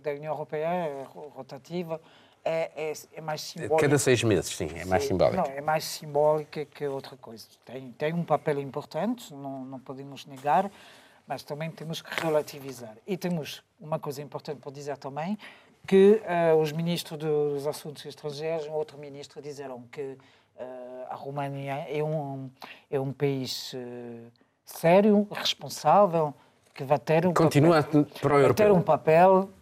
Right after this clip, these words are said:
Speaker 1: eh, digno e responsável. Portanto,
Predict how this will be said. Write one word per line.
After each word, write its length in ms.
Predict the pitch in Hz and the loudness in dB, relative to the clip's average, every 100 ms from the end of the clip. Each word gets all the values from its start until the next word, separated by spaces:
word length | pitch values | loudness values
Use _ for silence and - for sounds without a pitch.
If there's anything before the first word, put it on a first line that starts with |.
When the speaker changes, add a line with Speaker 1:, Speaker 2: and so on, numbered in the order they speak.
| - | -2
Speaker 1:
eh, 360 | 156 151 139 131 | 4 4 4 0
digno 520 | 139 190 190 175 175 - | 6 8 8 6 2 -2
e 460 | 156 156 151 143 135 | -4 -2 0 -2 -2
responsável. 640 | - - 143 - 107 101 104 98 92 | -6 -8 -10 -12 -14 -18 _ -20 -20
Portanto, 540 | - - 151 143 113 | -18 -2 0 0 -4